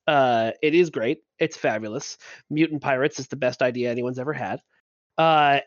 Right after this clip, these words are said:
but then that led me into, uh, the current crazy X-Men crossover, which may already be over in main comic continuity. I think Marvel Unlimited ha-, gets stuff, like, six months after it's live, so,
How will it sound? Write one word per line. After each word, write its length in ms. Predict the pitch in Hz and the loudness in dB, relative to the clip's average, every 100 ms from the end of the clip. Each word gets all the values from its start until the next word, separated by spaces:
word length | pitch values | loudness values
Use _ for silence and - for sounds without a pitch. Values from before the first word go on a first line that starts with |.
| 180 | -8
but 340 | 147 170 139 | -2 0 0
then 280 | 151 180 175 | 0 2 2
that 180 | 170 143 | 2 0
led 180 | 151 147 | -2 -2
me 220 | 143 131 | -4 -4
into, 640 | 139 131 147 131 123 123 - | -6 -6 -8 -6 -4 -6 -4
uh, 280 | 131 120 | -2 -2
the 180 | 117 123 | -4 -10
current 580 | - - 196 165 147 - _ _ _ _ _ _ _ - | -10 -2 0 0 -2 -14 _ _ _ _ _ _ _ -6
crazy 440 | 196 185 175 156 | 0 2 2 0
X-Men 440 | 156 - 147 127 123 | 0 -2 -6 -6 -4
crossover, 600 | 123 107 - 104 107 139 _ - - - | -6 -6 -8 -10 -10 -14 _ -20 -20 -6
which 140 | 151 | -2
may 160 | 185 254 | 2 4
already 320 | 277 247 233 | 6 4 2
be 180 | 214 196 | 0 2
over 320 | 196 208 214 | 2 2 2
in 80 | 208 | 4
main 160 | 208 208 | 2 2
comic 260 | 208 208 208 | -2 -2 -2
continuity. 460 | 202 196 196 196 | -4 -2 -2 0
I 40 | 175 | -2
think 160 | 147 | -4
Marvel 280 | 147 143 139 | -4 -2 -4
Unlimited 340 | 135 139 135 117 | -4 -2 -2 -2
ha-, 140 | 135 131 | -4 -4
gets 220 | 131 - | -10 -6
stuff, 280 | 135 123 123 | -4 -4 -4
like, 140 | 117 | -8
six 240 | - 131 - | -8 -10 -6
months 240 | 123 127 | -8 -4
after 260 | 127 - 127 | -6 -6 -10
it's 140 | - | -6
live, 300 | 123 143 175 | -2 0 -2
so, 160 | - | -4